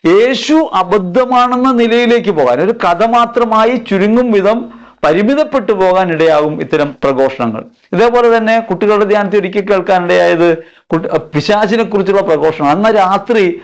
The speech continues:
ആ ധ്യാനകേന്ദ്രത്തിലെ കുട്ടികളാരും ഉറങ്ങിയില്ലെന്നാണ് ഈ ധ്യാനം കൂടിയ കുട്ടികൾ പറയുന്നത്. എന്തൊരു അബദ്ധമാണെന്ന് നോക്കിയേ. നിന്റെ കൂടെ ഈശോ ഉണ്ടെന്നും നീ ഈശോയിലാണെന്നും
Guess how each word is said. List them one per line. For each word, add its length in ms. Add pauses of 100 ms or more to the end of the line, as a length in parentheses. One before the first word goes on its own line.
(220)
ആ 100
ധ്യാനകേന്ദ്രത്തിലെ 800
കുട്ടികളാരും 800
ഉറങ്ങിയില്ലെന്നാണ് 880 (220)
ഈ 40
ധ്യാനം 460
കൂടിയ 180
കുട്ടികൾ 380
പറയുന്നത്. 540 (380)
എന്തൊരു 220
അബദ്ധമാണെന്ന് 600
നോക്കിയേ. 420 (460)
നിന്റെ 300
കൂടെ 260
ഈശോ 480
ഉണ്ടെന്നും 480 (260)
നീ 100
ഈശോയിലാണെന്നും 1120